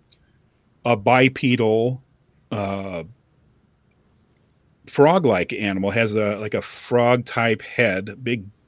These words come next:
uh, bulgy eyes, and a, a long, thin mouth without any lips. And,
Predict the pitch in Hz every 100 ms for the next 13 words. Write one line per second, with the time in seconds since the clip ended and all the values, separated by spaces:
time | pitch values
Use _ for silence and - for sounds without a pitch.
0 | _ - 98 87 117 120 117 113 98 90
1 | 98 95 92 87 _ _ _ _ _ _
2 | - 101 98 104 104 113 117 120 117 113
3 | 95 - - 139 131 117 117 117 113 110
4 | 104 101 101 107 98 98 95 - - 98
5 | 92